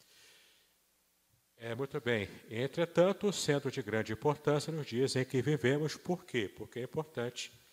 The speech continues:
estarmos resgatando hoje os valores da família, inclusive do próprio casamento, a, o casamento heterossexual,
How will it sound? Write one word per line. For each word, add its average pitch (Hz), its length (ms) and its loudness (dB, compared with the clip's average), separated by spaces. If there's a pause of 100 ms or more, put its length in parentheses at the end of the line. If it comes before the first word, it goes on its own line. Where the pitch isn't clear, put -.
(460)
estarmos 117 500 0
resgatando 123 800 -2
hoje 107 400 -4 (840)
os 123 200 0
valores 117 600 4
da 101 120 0
família, 107 640 2 (680)
inclusive 113 840 -6 (460)
do 110 160 -6
próprio 117 380 4
casamento, 170 760 4
a, 101 120 6
o 113 120 -6
casamento 98 600 -2
heterossexual, 104 1040 -2